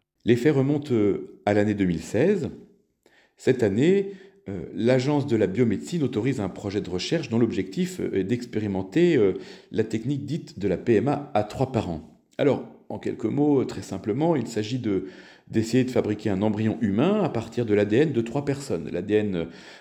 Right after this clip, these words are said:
d'un couple, un homme et une femme, et l'A D N d'une femme donneuse dont les mitochondries, alors les mitochondries, c'est l'usine dans la cellule qui fabrique l'énergie de la cellule.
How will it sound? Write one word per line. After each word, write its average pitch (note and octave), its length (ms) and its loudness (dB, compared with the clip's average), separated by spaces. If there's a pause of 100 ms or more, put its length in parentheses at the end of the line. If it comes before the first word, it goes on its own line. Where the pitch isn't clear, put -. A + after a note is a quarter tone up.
(100)
d'un F2+ 140 0
couple, D3 400 2 (260)
un F2+ 160 -2
homme C3 160 2
et - 60 0
une E2+ 100 -6
femme, E3 380 0 (160)
et A#2 100 2
l'A D3+ 120 4
D A#2 100 2
N C3 340 4 (640)
d'une A2+ 200 0
femme D3+ 300 0
donneuse C3 600 4 (920)
dont A#2 160 2
les A#2 100 6
mitochondries, C#3 800 2
alors G#2 160 0
les A#2+ 80 0
mitochondries, B2+ 560 -2
c'est A2 240 0
l'usine B2+ 720 -2
dans G#2+ 100 2
la G#2 80 0
cellule C#3 320 -2
qui - 120 -12
fabrique B2+ 340 0
l'énergie C3+ 400 2
de A#2+ 40 -6
la G2+ 100 -2
cellule. C2 420 -8